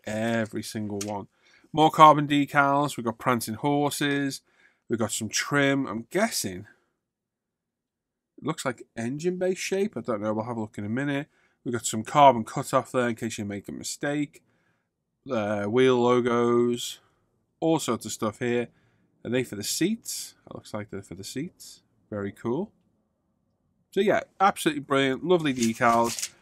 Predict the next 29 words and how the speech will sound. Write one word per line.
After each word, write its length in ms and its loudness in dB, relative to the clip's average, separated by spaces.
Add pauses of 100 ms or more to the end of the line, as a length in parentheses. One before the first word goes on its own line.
(180)
And 440 0
yes, 320 2
please, 320 2
Alpha 220 6
Model, 380 0
put 240 -2
these 220 -2
in 60 -4
all 80 -2
your 80 -4
kits. 480 -10 (540)
Put 180 -8
these 200 -2
in 60 -2
all 160 0
your 100 -2
kits. 260 -6
It 120 -12
makes 220 -6
it 60 -8
so 420 -2
much 240 -4
easier 420 -2 (540)
and 140 0
more 240 2
enjoyable 420 -4
to 120 -10
build 260 0
them. 200 -2